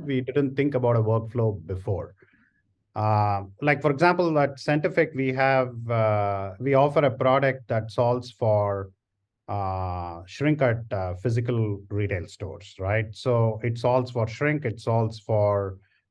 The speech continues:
uh, self-checkouts, you know, scanning of products in retail store and so on and so forth. Now,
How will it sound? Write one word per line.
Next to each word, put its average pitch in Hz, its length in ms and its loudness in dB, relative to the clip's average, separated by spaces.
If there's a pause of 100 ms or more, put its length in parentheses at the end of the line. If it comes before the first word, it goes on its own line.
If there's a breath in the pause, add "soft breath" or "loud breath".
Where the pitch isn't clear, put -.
uh, 95 480 -2
self-checkouts, 139 1080 0 (380)
you 123 80 -6
know, 139 120 0
scanning 135 380 2
of 123 180 0
products 123 440 2
in 113 160 0
retail 120 360 0
store 120 300 0
and 101 140 0
so 113 100 0
on 110 120 2
and 98 120 -2
so 107 140 -2
forth. 101 380 0 (800)
Now, 170 320 2